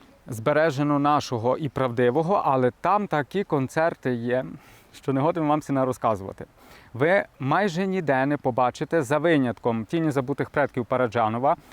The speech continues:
буденної ноші. Тому що показують гуцулів.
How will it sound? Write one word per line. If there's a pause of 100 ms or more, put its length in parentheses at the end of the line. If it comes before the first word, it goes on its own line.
(280)
буденної
ноші. (1600)
Тому
що
показують
гуцулів.